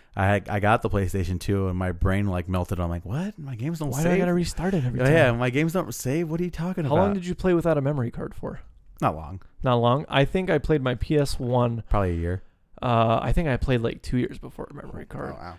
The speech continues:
Speaker 2: And, um, and, you know, granted, like, some of these fighters I loved,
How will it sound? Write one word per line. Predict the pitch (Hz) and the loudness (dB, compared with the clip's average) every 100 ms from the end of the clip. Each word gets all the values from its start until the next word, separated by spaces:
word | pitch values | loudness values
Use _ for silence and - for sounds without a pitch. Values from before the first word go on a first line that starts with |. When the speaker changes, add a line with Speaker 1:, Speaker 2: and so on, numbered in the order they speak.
| - | -6
Speaker 2:
And, | 139 131 | 2 6
um, | 127 123 123 | 8 8 6
and, | 131 131 | 2 4
you | |
know, | 139 120 | 4 4
granted, | 143 135 127 123 | 4 4 4 2
like, | 120 - | 0 0
some | 147 | 0
of | 123 | 0
these | 113 - | 0 -4
fighters | - 135 123 117 | 0 2 2 4
I | 113 | 2
loved, | 110 113 113 104 | 2 2 2 -2